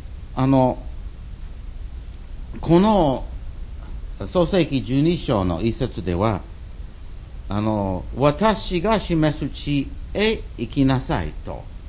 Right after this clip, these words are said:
書いてあります。あの、新約聖書のヘブル人への手紙の十一章八節によると、「主の召しに従って、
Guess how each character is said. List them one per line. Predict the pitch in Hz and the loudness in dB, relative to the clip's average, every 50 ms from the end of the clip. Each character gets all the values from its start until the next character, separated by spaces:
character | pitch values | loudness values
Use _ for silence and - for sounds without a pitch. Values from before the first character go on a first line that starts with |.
| - | -8
書 | - 95 | -6 -6
い | 90 | -6
て | 76 - | -4 -4
あ | 80 78 | -6 -6
り | 76 | -6
ま | 71 69 71 | -6 -8 -10
す。 | - - - - - - - - - - - - - - - - - - - - - - - - - - - - - - - | -12 -12 -12 -10 -10 -10 -10 -12 -12 -12 -12 -10 -10 -10 -10 -10 -12 -10 -10 -10 -12 -12 -12 -12 -12 -10 -10 -10 -10 -10 -8
あ | - 156 160 | -4 -2 0
の、 | 165 170 160 151 147 147 143 139 - - - - - - - - - 113 110 - - - - - | 2 2 2 0 0 -2 -4 -6 -8 -10 -10 -10 -12 -12 -10 -8 -6 -6 -6 -8 -10 -10 -10 -10
新 | - - 180 185 | -6 -4 0 2
約 | 202 220 226 - | 2 4 4 2
聖 | - 214 196 | 2 2 2
書 | 175 - 202 | 2 0 2
の | 165 156 143 | 2 4 4
ヘ | 151 170 190 | 4 4 4
ブ | 202 233 | 4 2
ル | 233 233 | 2 2
人 | 190 202 214 - - 202 165 156 | 2 0 -2 2 2 4 4 6
へ | 165 | 4
の | 156 151 147 | 4 4 2
手 | 147 147 139 | 2 2 2
紙 | 131 131 127 127 123 | 2 4 4 4 4
の | 117 117 110 104 87 82 98 | 4 4 4 2 0 -2 -4
十 | - 123 143 156 160 | -4 0 2 2 2
一 | 170 165 | 2 0
章 | - - 156 135 127 | -2 -2 0 0 0
八 | 147 190 202 | 0 0 -2
節 | 196 - 165 131 - - 120 | -2 -4 -4 -4 -4 -4 -2
に | 104 101 98 | -2 -2 -2
よ | 98 92 | -2 -2
る | 87 87 | -2 -4
と、 | - - - 107 117 - - - - - - - - - - - - - - - - - - - - - - - - - - - - - - - - - - - | -6 -6 -6 -4 -4 -6 -6 -10 -12 -12 -12 -14 -14 -14 -14 -12 -12 -12 -12 -12 -14 -12 -12 -12 -12 -12 -12 -12 -12 -12 -10 -10 -10 -10 -8 -8 -8 -8 -8 -8
「主 | - - - 233 240 226 | -10 -4 0 2 4 4
の | 208 190 170 160 127 - - - - - - | 6 6 6 6 4 0 -4 -10 -8 -4 0
召 | 120 139 180 190 | 2 4 4 2
し | 180 - 180 160 147 | 2 0 2 2 4
に | 147 170 190 185 151 | 4 4 2 2 0
従 | - - - 170 160 139 | -4 -2 -2 0 2 4
っ | 143 139 139 135 | 2 2 2 0
て、 | - - - - 185 190 190 180 - | -2 -4 0 2 2 4 2 2 0